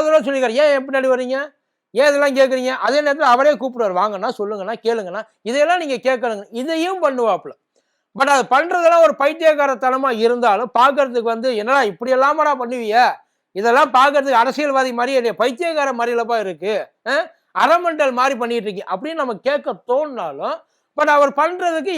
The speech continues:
ஏதோ ஒரு விதத்துல, இப்ப ரஜினி பண்றதை எல்லாரும் ரசிப்போம்,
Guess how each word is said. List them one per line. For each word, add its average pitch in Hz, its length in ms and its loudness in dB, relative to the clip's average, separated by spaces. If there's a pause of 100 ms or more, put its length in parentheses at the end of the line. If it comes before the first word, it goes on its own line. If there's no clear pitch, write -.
(120)
ஏதோ 320 180 4 (140)
ஒரு 320 240 -2
விதத்துல, 269 440 0 (140)
இப்ப 220 180 -4 (540)
ரஜினி 339 340 0
பண்றதை 294 440 -2
எல்லாரும் 254 300 2
ரசிப்போம், 185 360 -8